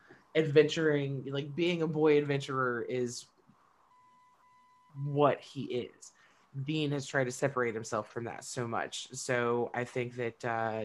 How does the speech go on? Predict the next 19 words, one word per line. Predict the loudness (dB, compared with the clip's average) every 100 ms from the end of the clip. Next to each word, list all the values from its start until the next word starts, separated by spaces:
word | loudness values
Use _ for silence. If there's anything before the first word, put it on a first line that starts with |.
| -2
yeah, | 2 2 0 -12 -10 0
I |
think | 2 2
you're | 4
right. | 4 4 2
Dean | 2 2
is | 0 -2
probably | -4 -4 -4 -6
going | -6 -6 -6
to, | -6 -4 -4 -6
to, | -6 -6 -8
to | -6
go | -2 -2
on | -2 -4
to | -6
be | -6
the | -6
one | -6 -8 -10
to, | -10 -10